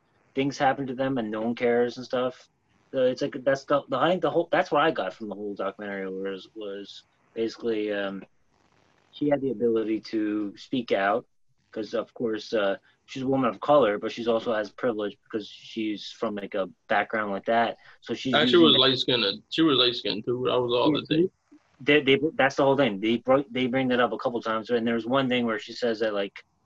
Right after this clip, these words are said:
Speaker 1: like, she'd go to the tunnel and then places like that with the hip hop clubs in the nineties, and, like, they were like, "Oh, have her get the cab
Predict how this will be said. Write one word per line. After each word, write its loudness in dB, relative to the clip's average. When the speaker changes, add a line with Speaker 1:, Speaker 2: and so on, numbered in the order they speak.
Speaker 1:
like, -6
she'd 0
go 6
to 2
the -4
tunnel 0
and -2
then -10
places -6
like -2
that 0
with -12
the -2
hip -4
hop -2
clubs 0
in -12
the -8
nineties, -4
and, -4
like, -4
they -2
were -2
like, 0
"Oh, 4
have 2
her 0
get -2
the -14
cab -2